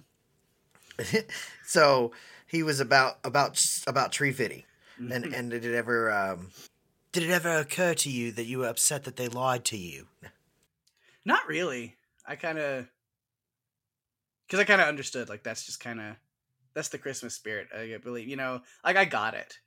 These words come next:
Speaker 1: I, even when I kinda figured it out and, like, went along and, like, asked for sure, then I was like, but I got it, because, like, I was, I was old enough then to understand, like, to see the way that my little brothers were super into it, and, like,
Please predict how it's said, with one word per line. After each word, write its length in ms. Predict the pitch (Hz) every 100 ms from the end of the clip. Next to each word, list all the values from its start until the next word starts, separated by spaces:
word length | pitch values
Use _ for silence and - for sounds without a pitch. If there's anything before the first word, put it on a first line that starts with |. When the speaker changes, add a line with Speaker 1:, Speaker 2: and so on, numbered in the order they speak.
| _
Speaker 1:
I, 160 | 135 151
even 240 | 151 160 147
when 120 | 135
I 60 | 135
kinda 200 | 143 123
figured 320 | 127 123 117
it 60 | 113
out 240 | 110 113
and, 80 | 113
like, 180 | 104 - _ _
went 160 | 120 113
along 200 | 113 113
and, 80 | 120
like, 140 | 107
asked 300 | 98 117 -
for 160 | - 104
sure, 280 | - 127 110
then 140 | 104
I 40 | 104
was 100 | 117
like, 160 | - _ - - -
but 80 | 151
I 80 |
got 240 | 139 156 131
it, 160 | 107
because, 280 | 127 - 147
like, 180 | 131 123 _ _ _ _ _ _ 156
I 40 |
was, 100 | 165
I 100 | 165
was 120 | 175 175
old 200 | 214 220
enough 240 | 185 160 143
then 180 | 165
to 100 | 151
understand, 420 | 131 123 - 131 120
like, 140 | 113 _
to 80 | 139
see 260 | - 139 131
the 100 | 120
way 140 | 117
that 100 | 117
my 140 | 110 120
little 200 | 117 113
brothers 500 | 117 113 104 107 - _ _ _ _ _ _ _ _ _
were 120 | 131
super 400 | - 139 127 123
into 400 | 113 113 117 123
it, 120 | 107 113
and, 60 |
like, 180 | 104 95